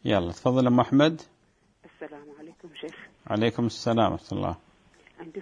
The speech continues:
Speaker 2: سؤالين.
Speaker 1: تفضلي.
Speaker 2: السؤال الأول،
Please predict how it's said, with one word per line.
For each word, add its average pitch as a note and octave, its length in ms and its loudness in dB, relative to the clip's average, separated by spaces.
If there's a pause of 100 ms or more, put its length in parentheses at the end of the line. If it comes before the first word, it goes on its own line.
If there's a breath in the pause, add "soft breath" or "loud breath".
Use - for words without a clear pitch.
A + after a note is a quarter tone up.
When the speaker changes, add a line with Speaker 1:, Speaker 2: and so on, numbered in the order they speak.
Speaker 2:
سؤالين. D3 480 -8 (320)
Speaker 1:
تفضلي. G2 400 -2 (680 soft breath)
Speaker 2:
السؤال G3 480 -8
الأول، E3 580 -8